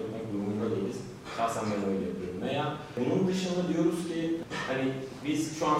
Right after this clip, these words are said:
sosyal medya hayatımızda olmasa ne yapacağız, neyle dolduracağız gibi şeyler konuşuyoruz. Aslında otuz sene önce herkesin bildiği, bahsettiği gibi ama bir kere daha hatırlatmak gerekiyor bence.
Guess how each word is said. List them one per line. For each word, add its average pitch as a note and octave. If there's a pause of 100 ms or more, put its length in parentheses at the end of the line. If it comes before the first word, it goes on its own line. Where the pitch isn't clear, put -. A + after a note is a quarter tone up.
sosyal D3
medya C3+
hayatımızda C3+
olmasa C3+
ne B2+ (100)
yapacağız, G#2+
neyle A#2+ (100)
dolduracağız G#2 (120)
gibi G#2+ (340)
şeyler G2+ (120)
konuşuyoruz. G#2 (360)
Aslında B2
otuz -
sene D3 (100)
önce C#3+ (280)
herkesin D3 (100)
bildiği, A2
bahsettiği G#2+
gibi F#2+
ama A2+
bir C3+
kere C#3+
daha -
hatırlatmak -
gerekiyor G#2+
bence. A#2